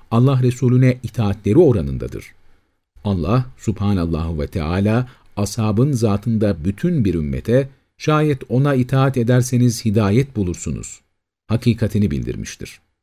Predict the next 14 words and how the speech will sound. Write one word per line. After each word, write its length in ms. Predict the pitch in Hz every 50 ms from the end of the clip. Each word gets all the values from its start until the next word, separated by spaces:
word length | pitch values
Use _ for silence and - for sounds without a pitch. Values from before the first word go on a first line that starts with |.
| _ _ _ _ - - _ _ _ - - _ _ -
Dünya 320 | 127 139 147 156 156 147
hayatında 640 | 135 143 135 127 120 113 - 120 113 107 110 101 95
da, 280 | 120 135 151 151 - -
ahiret 440 | 110 107 104 101 104 110 113 110 -
hayatında 600 | 104 98 98 98 92 - 110 101 98 92 90 82
da 280 | 92 101 110 123 131 123 -
şeref, 400 | - - 107 90 82 85 110 - - - - -
istikamet, 680 | - - - - 80 - - 87 80 76 82 101 117 123 - - _ -
izzet 500 | 113 110 95 87 107 135 139 139 - 113
ve 240 | 113 113 113 110 -
sırat-ı 480 | - - 117 107 107 110 110 - 113
müstakim 580 | 90 82 82 - - - 85 - - 143 143 123
üzere 380 | 101 85 90 87 85 90 95 98
sebat 480 | - - - 92 80 80 87 113 127